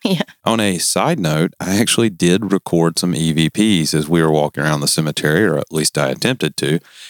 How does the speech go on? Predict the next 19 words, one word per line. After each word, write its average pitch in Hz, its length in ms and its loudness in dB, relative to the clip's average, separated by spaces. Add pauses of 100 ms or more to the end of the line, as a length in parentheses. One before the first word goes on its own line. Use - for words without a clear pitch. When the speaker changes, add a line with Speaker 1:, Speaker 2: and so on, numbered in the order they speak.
(140)
Speaker 2:
and 117 120 0
I 123 80 0
did 139 160 0
some 147 160 0
recording 113 420 0
at 95 120 -2
the 87 80 -2
grave 95 280 2
sites. 71 500 -2 (140)
At 98 180 -2
James's 110 600 2
grave, 80 480 0 (100)
I 107 120 0
believe 110 360 2
I 113 120 0
might 113 340 0
have 165 100 -2
captured - 480 -2
something, - 480 -6